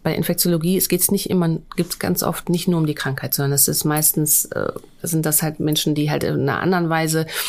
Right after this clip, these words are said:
halt benachteiligt sind oder stigmatisiert sind. Ähm, es hat halt so eine, auch eine, so eine soziale Komponente und da habe ich mich sehr hingezogen gefühlt, weil es, weil ich das auch dann gebrannt habe dafür, ich möchte da gerne einen Beitrag leisten, das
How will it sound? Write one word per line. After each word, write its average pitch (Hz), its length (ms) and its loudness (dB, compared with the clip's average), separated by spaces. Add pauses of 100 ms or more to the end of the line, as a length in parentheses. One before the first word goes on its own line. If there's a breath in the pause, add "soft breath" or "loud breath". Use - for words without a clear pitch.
(560 loud breath)
halt 160 480 0
benachteiligt 185 680 2
sind 170 460 2
oder 156 140 2
stigmatisiert 170 800 2
sind. 156 480 0
Ähm, 147 360 2 (480)
es - 120 0
hat 170 100 2
halt 170 120 2
so 165 60 2
eine, 160 360 2
auch - 160 -2
eine, 170 80 2
so 156 180 0
eine 160 80 4
soziale 156 440 2
Komponente 147 540 0
und 143 80 2
da 143 80 0
habe 156 100 0
ich - 120 -2
mich 185 160 0
sehr 190 240 0
hingezogen 143 580 0
gefühlt, 139 460 -2
weil 143 140 0
es, - 360 0
weil 147 100 -4
ich - 40 -4
das - 220 0 (120)
auch - 120 -8
dann 156 240 0
gebrannt 156 400 0
habe 175 160 -2
dafür, 165 300 -2
ich 160 120 -2
möchte 160 220 -2
da 156 100 -2
gerne 147 340 -2 (680 loud breath)
einen 160 80 0
Beitrag 156 360 0
leisten, 143 340 0
das - 340 2